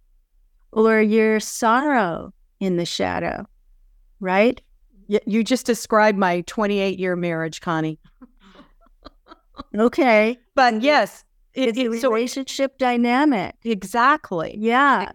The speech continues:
Speaker 2: exactly.
Speaker 1: And then if all that is going on, Susan, you lose your agency, your capacity to act on your own behalf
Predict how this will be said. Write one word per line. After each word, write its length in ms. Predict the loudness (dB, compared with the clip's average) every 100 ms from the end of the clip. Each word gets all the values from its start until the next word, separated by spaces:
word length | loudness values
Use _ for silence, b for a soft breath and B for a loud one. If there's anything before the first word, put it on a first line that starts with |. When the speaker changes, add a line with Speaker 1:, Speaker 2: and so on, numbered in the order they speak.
| _ -8
Speaker 2:
exactly. 720 | -6 -2 2 2 0 -6 -4
Speaker 1:
And 300 | -2 -2 0
then 540 | 4 6 4 2 0
if 180 | -2 -4 -2
all 260 | 0 2
that 200 | 2 0
is 180 | 0 -4
going 400 | -2 0 0 -2
on, 320 | -2 0 0
Susan, 640 | 0 -2 -2 -2 -4 -4 -8 _ _ -2
you 160 | 0
lose 320 | 2 2 2
your 160 | 0 0
agency, 880 | 2 0 2 -2 -4 -8 -10 -12 -16 _ _ _ _ _ _
your 160 | -2 -2
capacity 760 | -2 -6 0 2 2 -2 -4
to 180 | -4 -8 -4
act 540 | 0 2 0 -2 -8
on 140 | -4 -2
your 160 | -2
own 200 | -2 -2
behalf 720 | -4 -6 -2 0 0 -2 -10